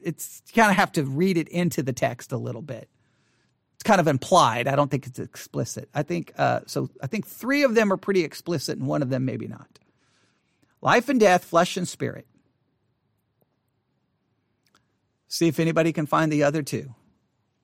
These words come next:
Find the other two. For those who are just tuning in, we're in Romans chapter eight, and everyone's trying to find four contrasts that are identified in Romans chapter eight, verse five, to Romans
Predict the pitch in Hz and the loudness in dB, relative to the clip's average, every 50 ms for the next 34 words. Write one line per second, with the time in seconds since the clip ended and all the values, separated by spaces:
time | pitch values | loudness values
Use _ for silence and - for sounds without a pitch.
0 | _ _ _ _ _ _ _ _ _ _ _ _ _ _ _ _ _ _ _ _ | _ _ _ _ _ _ _ _ _ _ _ _ _ _ _ _ _ _ _ _
1 | _ _ _ _ _ - 135 151 160 156 156 147 143 139 135 143 131 - - 160 | _ _ _ _ _ -4 -2 -2 0 -2 -2 0 0 0 -2 -2 -6 -6 -10 -12
2 | 131 135 123 _ _ _ _ _ _ _ _ _ _ _ _ _ _ _ _ _ | -12 -14 -20 _ _ _ _ _ _ _ _ _ _ _ _ _ _ _ _ _
3 | _ _ _ _ _ _ _ _ _ _ _ _ 131 117 120 127 135 131 - 151 | _ _ _ _ _ _ _ _ _ _ _ _ -6 -2 0 0 0 0 0 -2
4 | 143 135 151 147 - - - 180 175 180 196 214 262 254 - - 147 - 123 127 | -2 -2 -4 -6 -6 -4 -4 -2 -2 0 0 -2 -4 -4 -8 -10 -8 -6 -4 -2
5 | 120 117 123 120 120 127 127 120 - - - 151 135 127 - 135 160 202 269 - | -2 -2 -2 0 0 0 -2 -2 -4 -4 -2 -2 -4 -4 -4 -4 -4 -4 -4 -6
6 | 226 - - - - - 131 127 135 156 147 151 147 143 - - - 147 147 151 | -8 -10 -12 -14 -12 -8 -8 -6 -4 -4 -4 -4 -6 -6 -8 -8 -6 -6 -6 -6
7 | 151 143 - - 156 151 147 135 - _ 165 185 202 - - 185 202 202 196 - | -8 -10 -6 -4 -2 -2 -2 -4 -6 _ -6 -6 -4 -4 -4 -2 -2 -2 -4 -6
8 | - 127 131 123 - - 131 123 123 120 123 156 180 180 127 - 117 113 - - | -8 -10 -10 -12 -12 -8 -6 -6 -6 -4 -4 -4 -4 -4 -6 -8 -10 -10 -10 -12
9 | 120 123 120 127 131 135 135 - - 143 127 - - - - 131 127 - - 123 | -12 -10 -6 -4 -4 -4 -4 -4 -4 -6 -6 -6 -8 -8 -6 -6 -6 -6 -10 -12
10 | 127 - - 127 127 135 151 165 151 - 120 123 127 127 120 - - | -14 -10 -8 -6 -6 -6 -6 -8 -10 -12 -10 -10 -10 -10 -12 -16 -20